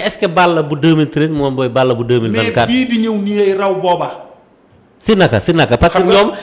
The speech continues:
Speaker 1: waa sunu lam ne s'entraîner pour redevenir un mode physique.
Speaker 2: Sa
Speaker 1: Est-ce que
Speaker 2: waay,
Speaker 1: loolu mun ngeen ko def?
Speaker 2: sa waay wax na ko léegi.
Speaker 1: Waaw.
Speaker 2: Dafa am benn, xam nga bu fekkee da ngay dem guerre.
Speaker 1: Hmm.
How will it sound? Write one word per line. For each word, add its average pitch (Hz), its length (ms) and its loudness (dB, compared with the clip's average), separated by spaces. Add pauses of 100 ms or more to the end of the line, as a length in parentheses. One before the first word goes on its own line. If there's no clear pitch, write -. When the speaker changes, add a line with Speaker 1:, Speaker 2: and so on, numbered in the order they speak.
(120)
Speaker 1:
waa 175 300 2
sunu 180 140 2
lam 175 160 2
ne 165 180 2
s'entraîner 170 540 -2
pour 160 160 -4
redevenir 151 520 -2
un 147 80 0 (120)
mode 147 160 -2
physique. 117 300 -6 (120)
Speaker 2:
Sa 180 140 -4
Speaker 1:
Est-ce 180 80 0
que 208 60 2
Speaker 2:
waay, 214 60 4 (120)
Speaker 1:
loolu 190 80 2
mun 190 120 4
ngeen 165 160 2
ko 139 60 0
def? 120 160 -2
Speaker 2:
sa - 160 -4
waay 190 160 2
wax 185 160 -4
na 160 60 -10
ko 147 100 -12
léegi. 156 320 -12
Speaker 1:
Waaw. 107 280 2 (920)
Speaker 2:
Dafa 147 220 -12 (100)
am 180 140 -14
benn, 147 500 -10
xam 156 160 -10
nga 170 140 -10
bu 170 120 -14
fekkee 185 340 -12
da 156 100 -12
ngay 160 120 -12
dem 147 220 -12
guerre. 120 400 -16
Speaker 1:
Hmm. 104 320 -8